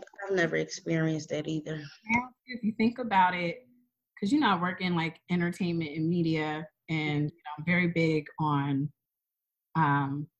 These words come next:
Speaker 2: programming.
Speaker 1: Mm-hmm.
Speaker 2: And, like, what you're seeing right now, specifically in our music, as well as, like, the things that we're seeing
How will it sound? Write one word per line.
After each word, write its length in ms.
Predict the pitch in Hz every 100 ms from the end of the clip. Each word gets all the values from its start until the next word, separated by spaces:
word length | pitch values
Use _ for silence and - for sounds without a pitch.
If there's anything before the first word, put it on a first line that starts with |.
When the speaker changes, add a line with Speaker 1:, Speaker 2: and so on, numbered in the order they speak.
| _ _ - -
Speaker 2:
programming. 640 | 208 180 151 139 135 - _ _ _ -
Speaker 1:
Mm-hmm. 140 | 180
Speaker 2:
And, 240 | 175 180 170
like, 460 | - _ - -
what 120 | 190 -
you're 100 | 202
seeing 340 | - 262 285
right 180 | 202 175
now, 280 | 180 180 170
specifically 720 | 170 - 170 262 240 226 196
in 80 | 170
our 120 | 165
music, 560 | 156 175 190 165 147 143 - -
as 440 | 165 156 147 -
well 280 | 175 180 180
as, 160 | 160 160
like, 160 | 151
the 80 | 170
things 240 | 175 165
that 140 | 170 156
we're 80 | 160
seeing 580 | - 160 160 156 156